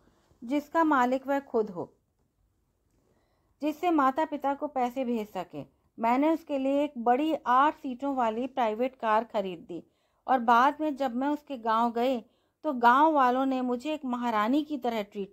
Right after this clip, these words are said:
किया। मैंने पहली बार देखा कि इतनी गरीबी है पर लोग फिर भी खुश हैं।" बात यहीं ख़त्म करनी पड़ी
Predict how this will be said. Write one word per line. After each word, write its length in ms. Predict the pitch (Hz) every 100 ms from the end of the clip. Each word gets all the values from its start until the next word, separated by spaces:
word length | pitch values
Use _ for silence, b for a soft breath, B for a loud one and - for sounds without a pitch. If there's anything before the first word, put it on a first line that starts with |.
| _
किया। 220 | 185 165 - _ _ _ _ 311
मैंने 160 | 381
पहली 480 | 392 277 247 294 381
बार 280 | - 294 277
देखा 520 | 247 240 240 233 277
कि 180 | 285 339
इतनी 300 | 277 262 311
गरीबी 480 | 254 220 220 269 269
है 300 | 220 226 b b b _
पर 120 | 311
लोग 260 | 302 330 330
फिर 200 | 269 240
भी 140 | 269
खुश 340 | 294 226 196 -
हैं।" 180 | 160 _ _ _ _ _ 226
बात 300 | 262 320 320
यहीं 260 | 302 311
ख़त्म 340 | 302 277 269 269
करनी 320 | 247 226 240
पड़ी 280 | 226 220